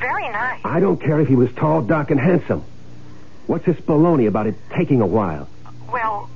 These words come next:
Speaker 1: it's a lot of money. A hundred and fifty thousand is an awful lot of money.
Speaker 2: What are you talking about? Our policy was for seventy-five grand.
Speaker 1: Yes, but there's a double indemnity clause, you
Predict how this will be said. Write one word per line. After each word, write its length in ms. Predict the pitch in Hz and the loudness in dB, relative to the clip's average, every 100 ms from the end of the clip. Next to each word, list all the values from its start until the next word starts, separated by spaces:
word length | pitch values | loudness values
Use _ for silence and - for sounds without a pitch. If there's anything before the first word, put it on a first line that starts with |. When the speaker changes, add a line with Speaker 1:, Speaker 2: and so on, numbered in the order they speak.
| - - | -14 -8
Speaker 1:
it's 180 | - 247 | -4 -2
a 60 | |
lot 260 | 240 240 226 | -2 -2 -2
of 100 | 226 | -4
money. 360 | 240 277 214 - - - - - - - - | -6 -4 -6 -8 -12 -12 -12 -12 -12 -14 -8
A 60 | - | -6
hundred 400 | 233 233 254 302 | -4 -6 -8 -10
and 100 | 247 | -10
fifty 340 | 262 226 254 247 | -10 -10 -12 -8
thousand 440 | 247 190 156 226 226 | -4 -4 -6 -8 -10
is 180 | 226 214 | -10 -10
an 140 | 202 - - | -10 -8 -2
awful 400 | 349 370 - 175 | -2 -2 -4 -4
lot 280 | 190 202 226 | -2 0 -2
of 100 | 247 | -4
money. 480 | 269 330 262 175 - - - | -2 -2 -4 -10 -12 -14 0
Speaker 2:
What 100 | 139 | 2
are 20 | |
you 60 | 139 | 2
talking 320 | - 123 85 | 2 0 0
about? 300 | 71 76 - - - - - - - | 0 -2 -4 -12 -14 -14 -14 -14 -6
Our 100 | 117 | -6
policy 380 | - 156 139 123 | 0 2 2 2
was 100 | 110 | 2
for 140 | - | 2
seventy-five 560 | 107 143 131 113 139 123 | 0 2 2 2 0 2
grand. 360 | 110 92 73 64 - - - - | 2 2 0 -4 -10 -14 -14 -8
Speaker 1:
Yes, 200 | 294 302 | -8 -8
but 120 | - - | -10 -8
there's 200 | 240 214 | -8 -6
a 60 | 202 | -8
double 240 | - 226 233 | -6 -4 -4
indemnity 600 | 226 208 262 320 294 190 | -4 -6 -8 -6 -10 -12
clause, 320 | - 180 143 | -8 -4 -4
you 80 | - | -6